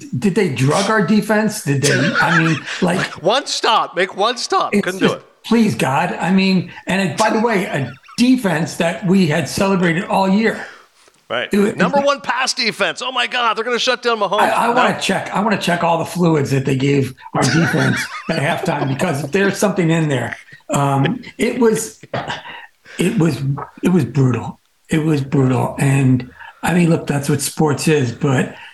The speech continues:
Speaker 1: you feel so good at halftime. And the one thing I will say, though, um, look, I love the, our defense, and I thank them for a great season, but,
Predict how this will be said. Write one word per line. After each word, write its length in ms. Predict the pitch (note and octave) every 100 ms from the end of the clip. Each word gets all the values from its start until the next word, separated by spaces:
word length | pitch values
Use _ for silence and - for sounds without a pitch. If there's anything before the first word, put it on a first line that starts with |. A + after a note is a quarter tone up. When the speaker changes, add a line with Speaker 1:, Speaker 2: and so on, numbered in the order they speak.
| _ -
Speaker 1:
you 140 | D#3+
feel 220 | C#3 F#3
so 220 | - E3
good 240 | B2 D3+ C#3+
at 80 | B2
halftime. 720 | C#3 C#3+ - C3+ C3+ - -
And 240 | C#3 C#3+ - - -
the 100 | F#3
one 220 | A#3 A#3+
thing 160 | G3+ D#3
I 100 | D#3
will 140 | D3
say, 320 | - F3 D3
though, 420 | C3+ A#2+ A#2 A#2 - _ - _
um, 640 | C3+ B2+ B2+ A#2+ B2 G#3+ - -
look, 220 | C3 D3
I 80 | C3
love 240 | C3+ C3+
the, 260 | B2+ - -
our 100 | C3
defense, 460 | B2+ C3+ C#3 C3 C3
and 100 | B2
I 60 |
thank 240 | B2 C3+ C3+
them 100 | A#2+
for 100 | C3+
a 40 |
great 240 | A#2+ C3+ B2+
season, 400 | C#3 B2+ A#2+ A#2
but, 260 | B2+ -